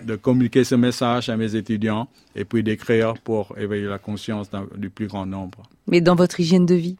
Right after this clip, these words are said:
Speaker 1: Donc des petites choses, vous savez, comme ne conduire pas de grandes voitures. Moi, je trouve toujours que les voitures, euh, sont beaucoup de gaspillage.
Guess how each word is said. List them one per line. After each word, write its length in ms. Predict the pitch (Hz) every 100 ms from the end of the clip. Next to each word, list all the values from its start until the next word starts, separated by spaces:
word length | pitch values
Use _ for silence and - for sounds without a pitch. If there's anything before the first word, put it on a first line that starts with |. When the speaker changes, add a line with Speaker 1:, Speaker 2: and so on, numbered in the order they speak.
| -
Speaker 1:
Donc 260 | 135 139 160
des 80 | 139
petites 300 | - 156 -
choses, 440 | 147 147 156 135
vous 60 | 120
savez, 400 | 139 127 135 139
comme 520 | 131 120 135 127 127
ne 100 | 123
conduire 340 | 131 131 127
pas 160 | 123 131
de 80 | 123
grandes 240 | 117 127
voitures. 540 | 113 123 135 131 143 147
Moi, 140 | 123
je 100 | 120
trouve 280 | 113 135 120
toujours 380 | 135 123 143 135
que 80 |
les 200 | 127 117
voitures, 540 | 104 117 113 131 131 120
euh, 260 | 110 104
sont 280 | 104 120 110
beaucoup 300 | 107 120 139
de 80 | 107
gaspillage. 580 | 120 117 127 117 117